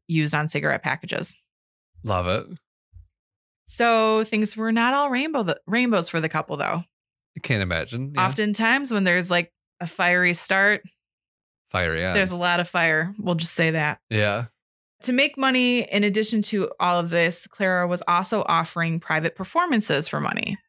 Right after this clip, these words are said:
Speaker 1: What that
Speaker 2: Ooh.
Speaker 1: means, I don't know, but Rigo was not cool with it.
Speaker 2: I can imagine.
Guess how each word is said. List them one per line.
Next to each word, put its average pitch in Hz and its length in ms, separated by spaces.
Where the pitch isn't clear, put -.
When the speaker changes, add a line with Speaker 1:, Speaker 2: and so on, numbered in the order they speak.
Speaker 1:
What 165 400
that 302 160
Speaker 2:
Ooh. 285 40
Speaker 1:
means, 311 300
I 202 160
don't 247 220
know, 214 420
but 170 200
Rigo 302 360
was 294 220
not 190 280
cool 151 220
with - 220
it. - 180
Speaker 2:
I 240 120
can 202 100
imagine. 107 560